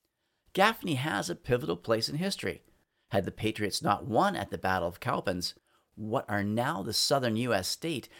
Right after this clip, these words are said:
might still be English territory. There are two national parks and Over Mountain Victory National Historic Trail in Cherokee County. You can visit Cowpens National Battlefield, which has videos about the battle,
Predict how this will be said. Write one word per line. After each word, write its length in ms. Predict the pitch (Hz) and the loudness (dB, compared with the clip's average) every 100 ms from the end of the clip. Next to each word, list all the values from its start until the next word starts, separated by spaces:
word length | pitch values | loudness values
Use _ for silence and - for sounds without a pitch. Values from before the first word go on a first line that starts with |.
| - - | -18 -8
might 200 | 101 - | -6 -4
still 380 | - - 170 127 | -6 0 0 0
be 360 | 185 156 127 - | 0 -2 -2 -4
English 460 | 123 120 123 - | -2 -2 -2 -4
territory. 640 | - 147 160 165 117 87 - _ _ _ _ _ _ - | -4 -2 0 0 0 0 -2 _ _ _ _ _ _ 2
There 120 | 104 | 6
are 100 | 101 | 6
two 280 | - 185 160 | 4 0 2
national 380 | 120 151 - 160 | 2 2 -4 -2
parks 420 | 104 117 - - - - | 2 2 0 -8 -10 -4
and 140 | 110 - | -2 6
Over 240 | 180 160 | 6 6
Mountain 400 | 131 151 127 110 | 2 2 0 -2
Victory 440 | 87 160 - 135 120 | -2 -4 -4 -4 -2
National 420 | 120 135 - 127 | -2 -2 -4 -4
Historic 480 | 98 - 120 127 - | -4 -2 0 -2 0
Trail 340 | 131 101 - 127 | 2 2 2 -4
in 100 | 120 | -2
Cherokee 400 | 90 85 - 110 | -2 -2 -2 -4
County. 420 | 110 90 78 80 _ _ _ _ _ _ _ - | -2 -4 -4 -12 _ _ _ _ _ _ _ -4
You 120 | 139 | 0
can 180 | 156 120 | 2 4
visit 380 | 214 196 - - | 4 4 -2 -2
Cowpens 540 | 101 95 107 95 85 | -2 -2 -2 -2 -2
National 380 | 104 139 - 82 | 0 0 -2 -6
Battlefield, 600 | 98 127 123 - 90 87 - - | 0 0 0 -2 -4 -4 -8 -10
which 140 | 147 | -2
has 160 | 170 139 | -2 0
videos 380 | 196 180 107 - | 2 4 2 0
about 400 | 113 101 143 - | -6 -4 -4 -4
the 60 | 98 | -2
battle, 460 | 95 80 87 143 | 0 2 2 -2